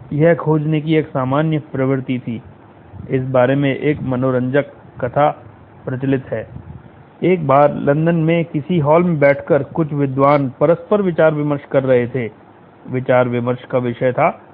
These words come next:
घोड़े के मुंह में कितने दांत होते हैं। अलग-अलग विद्वान अलग-अलग संख्या बता रहे थे। परिणाम स्वरूप निर्णय नहीं हो पा रहा था। एक युवक पास में बैठा इनका वार्तालाप उत्सुकता से सुन रहा था। इतने में एक विद्वान बोला,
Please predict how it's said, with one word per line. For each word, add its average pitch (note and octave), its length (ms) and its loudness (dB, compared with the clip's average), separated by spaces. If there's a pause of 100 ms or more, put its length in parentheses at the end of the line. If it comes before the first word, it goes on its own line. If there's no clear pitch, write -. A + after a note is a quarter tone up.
(360)
घोड़े F3 380 4
के G#3+ 180 2
मुंह E3+ 260 2
में F3 160 0
कितने D#3 360 -2
दांत C3+ 340 0
होते B2 260 -6
हैं। A#2+ 240 -8 (720)
अलग-अलग D#3 440 4
विद्वान C#3+ 480 2
अलग-अलग C3+ 520 0
संख्या B2+ 320 -6
बता A#2 260 -2
रहे A2 240 -2
थे। G#2+ 180 -8 (540)
परिणाम B2 360 0
स्वरूप D3 360 0 (100)
निर्णय A#2+ 440 -2
नहीं C3+ 280 -2
हो D#3 100 0
पा B2+ 160 2
रहा A2 220 0
था। G#2 240 -10 (520)
एक B2+ 240 -4
युवक B2+ 340 -2
पास B2 240 2
में C3 140 -4
बैठा B2+ 500 0 (300)
इनका C3+ 260 0
वार्तालाप C#3+ 640 2
उत्सुकता D#3+ 460 0
से D#3+ 140 -2
सुन C#3 220 -2
रहा B2+ 180 4
था। A#2+ 260 -4 (440)
इतने C3+ 240 -4
में C3+ 180 -2
एक C3+ 240 -2
विद्वान B2+ 440 -2
बोला, A#2 300 0